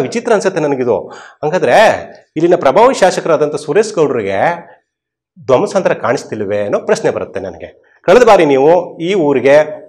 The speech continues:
ಓಟ್ ಕೇಳಕ್ ಹೋಗಿರ್ಲಿಲ್ವೇ ಅಂತ ಪ್ರಶ್ನೆ ಬರುತ್ತೆ. ಓಟ್ ಕೇಳಕ್ಕೆ ಹೋಗಿದ್ರು ಕೂಡ ನಿಮ್ಗೆ ಅವ್ರು ಓಟ್ ಹಾಕಿರ್ಲಿಲ್ವೇ ಅಂತ ಪ್ರಶ್ನೆ ಬರುತ್ತೆ. Miss ಆಗಿ ಇನ್ನಾರು ಯಾರು ಹಾಕ್ಬಿಟ್ಟಿದ್ದೀರಾ ಅಂತ ಹೋಗ್ತಿಲ್ವಾ ಅಂತ ಪ್ರಶ್ನೆ ಬರುತ್ತೆ. ಈಗ ನನ್ಗೆ ಇನ್ನೊಂದು ವಿಶೇಷ ಏನು ಅಂತಂದ್ರೆ, ನಾಗಮಂಗಲದ ನಮ್ಮ ವರದಿಗಾರರು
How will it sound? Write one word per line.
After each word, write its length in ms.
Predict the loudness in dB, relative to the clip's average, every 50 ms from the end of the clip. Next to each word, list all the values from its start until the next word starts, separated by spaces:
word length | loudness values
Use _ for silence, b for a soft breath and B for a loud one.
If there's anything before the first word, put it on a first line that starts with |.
| 4 4
ಓಟ್ 200 | 4 2 2 0
ಕೇಳಕ್ 220 | 0 0 2 4
ಹೋಗಿರ್ಲಿಲ್ವೇ 720 | 4 2 4 2 0 0 0 0 0 0 0 0 0 0 -2
ಅಂತ 120 | -2 -4 -4
ಪ್ರಶ್ನೆ 260 | -4 -2 0 0 0
ಬರುತ್ತೆ. 560 | -2 -2 -6 -10 -12 -14 -14 -16 -20 -14 0 4
ಓಟ್ 240 | 4 4 4 4 4
ಕೇಳಕ್ಕೆ 260 | 4 4 6 6 6
ಹೋಗಿದ್ರು 520 | 4 4 6 4 4 4 4 2 2 0
ಕೂಡ 180 | 2 4 4 6 6 6 4 2 -2 -4
ನಿಮ್ಗೆ 200 | -4 -2 0 2
ಅವ್ರು 160 | 2 2 2
ಓಟ್ 220 | 4 4 4 6 4
ಹಾಕಿರ್ಲಿಲ್ವೇ 720 | 2 2 2 0 0 0 2 4 4 4 6 4 2 2
ಅಂತ 140 | 0 0 -2
ಪ್ರಶ್ನೆ 240 | -4 -2 -2 -2 -2
ಬರುತ್ತೆ. 460 | -2 -4 -8 -12 -16 -20 -20 _ _ _ _ _ _ _ _ _ _ -2
Miss 160 | 0 2 4
ಆಗಿ 120 | 4 4 4
ಇನ್ನಾರು 220 | 4 4 4 6
ಯಾರು 100 | 4 4
ಹಾಕ್ಬಿಟ್ಟಿದ್ದೀರಾ 420 | 2 0 -2 -4 -2 0 2 2
ಅಂತ 120 | 2 2 0
ಹೋಗ್ತಿಲ್ವಾ 360 | -4 -4 -6 -8 -6 -4 -6
ಅಂತ 100 | -6 -6
ಪ್ರಶ್ನೆ 260 | -10 -12 -10 -10 -10
ಬರುತ್ತೆ. 640 | -10 -10 -14 -16 -16 -20 -20 _ _ _ _ _ _ -4
ಈಗ 100 | 0 0
ನನ್ಗೆ 180 | 2 4 4
ಇನ್ನೊಂದು 560 | 4 6 6 6 6 6 6 6 6 6 4 4
ವಿಶೇಷ 300 | 2 0 0 0 0 0
ಏನು 100 | 0 0
ಅಂತಂದ್ರೆ, 640 | 0 -2 0 2 2 2 2 0 -4 -12 -18 -20 -18 _ -2
ನಾಗಮಂಗಲದ 560 | 0 2 2 2 2 2 2 2 2 4 4 6 6 6 6 4 2 -2 -8 -16 -20 _ _ _ _ _ _ _ _ _ _ _ _ _ _ _ -10 -8
ನಮ್ಮ 220 | -8 -6 -4 -2
ವರದಿಗಾರರು 960 | -2 2 4 4 4 6 6 6 6 6 4 4 2 0 -4 -4 -6 -8 -12